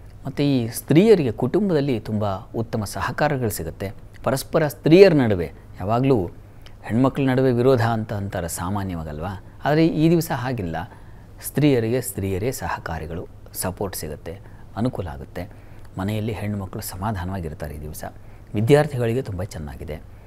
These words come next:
ನಿಮ್ಮ ಮಾತಿನ ಒಂದು ಕೌಶಲ್ಯದಿಂದಾಗಿ ಪ್ರಶಂಸೆ ಸಿಗುತ್ತೆ. "ಎಷ್ಟು ಚೆನ್ನಾಗಿ ಮಾತಾಡ್ತಿದ್ರಲ್ವ?" ಅಂತ ಅನಿಸುತ್ತೆ. ಆ ರೀತಿಯ ಅನುಕೂಲಗಳು ಚೆನ್ನಾಗಿದ್ದಾವೆ. ಸುಗ್ರಾಸ ಭೋಜನ,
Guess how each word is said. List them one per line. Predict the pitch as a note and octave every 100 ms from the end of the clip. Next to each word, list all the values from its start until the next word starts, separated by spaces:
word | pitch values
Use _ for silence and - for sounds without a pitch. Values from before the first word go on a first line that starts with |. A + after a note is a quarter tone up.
| - - -
ನಿಮ್ಮ | A2+ G#2
ಮಾತಿನ | F2+ G2+ F3+ - D#3+ B2+ - - -
ಒಂದು | F2+ -
ಕೌಶಲ್ಯದಿಂದಾಗಿ | C#3+ E3+ G3+ F3+ C#3 A2+ G#2 F2+ G#2 - -
ಪ್ರಶಂಸೆ | E2+ E2 D3+ -
ಸಿಗುತ್ತೆ. | C#3+ E2+ D#2 D#2+ E2+ -
"ಎಷ್ಟು | F#2 -
ಚೆನ್ನಾಗಿ | G#2 F2
ಮಾತಾಡ್ತಿದ್ರಲ್ವ?" | E2+ A#2 A#2+ G#2 F#2 F2 E2+ - -
ಅಂತ | G2+ F#2+
ಅನಿಸುತ್ತೆ. | D#2+ G2+ A#2+ - - - - - - - A2+
ಆ |
ರೀತಿಯ | C#3 B2 G#2+
ಅನುಕೂಲಗಳು | F#2 F#2 F2 E2+
ಚೆನ್ನಾಗಿದ್ದಾವೆ. | A#2 E2+ E2 C#2+ C#2+ - - -
ಸುಗ್ರಾಸ | - C3 D3 C3 A2
ಭೋಜನ, | F#2 F#2+ E2+